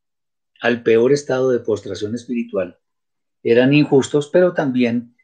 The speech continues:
tenían un problema en el tema sexual. Y allí, eh, obviamente se practicaba sexo entre personas, entre hombres o entre mujeres,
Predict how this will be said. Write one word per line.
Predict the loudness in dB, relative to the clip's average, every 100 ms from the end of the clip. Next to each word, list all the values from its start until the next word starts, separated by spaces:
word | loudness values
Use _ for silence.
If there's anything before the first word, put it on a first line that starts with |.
| _ _
tenían | -6 -4 -4 -4
un | -2
problema | 0 4 2 2 -6 -10
en | -10 -10
el | -12 -10
tema | -8 -8
sexual. | -12 -14 -12 -12 -12 _ _ _ _ -16 -16 -16 _ _ _ _ _ _ _ _ _ _ _ -20 -20 _ _ _ _ -6
Y | 2 4
allí, | 4 0 -2 -4 -8 _ _
eh, | -2 0 0 -2 -2 -4 -6 -14 _ _ _ _ _ _
obviamente | 2 4 0 -2 -4 -6
se | -4
practicaba | -6 -8 -12 -8 -6 -6 -8 -14 _ _ _
sexo | -12 -6 -6 -6 -12
entre | -12
personas, | -16 -18 -10 -8 -8 -12 -18 _ _ _ _ _ _ _ _ _
entre | -10 0
hombres | 2 2 2 -2 -4
o |
entre | -10 -12
mujeres, | -10 -12 -12 -20